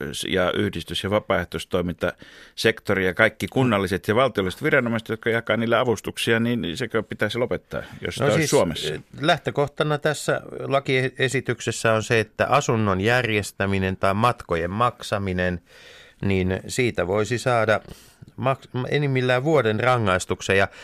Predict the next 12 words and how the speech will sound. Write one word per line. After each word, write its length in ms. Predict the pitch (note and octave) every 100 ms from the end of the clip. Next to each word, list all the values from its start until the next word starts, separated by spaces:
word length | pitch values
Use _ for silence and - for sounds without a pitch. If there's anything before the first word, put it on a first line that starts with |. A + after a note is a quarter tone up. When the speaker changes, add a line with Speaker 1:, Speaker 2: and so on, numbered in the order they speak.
| - -
Speaker 2:
on 200 | E3 D#3+
se 100 | G#2
mun 200 | G#2 D3+
mielestä 280 | D3 C3+ C#3
hienoa, 540 | C3+ D#3+ B2 G#2+ G2+
että 160 | F#2 A#2
jos 180 | G#2+ C3
meillä, 340 | C#3 B2+ A2 -
meillä 280 | C3 C3
mennään 360 | A2+ A2 A2 G#2+
siihen, 340 | - A#2+ G#2+
että 320 | G2+ G2+ -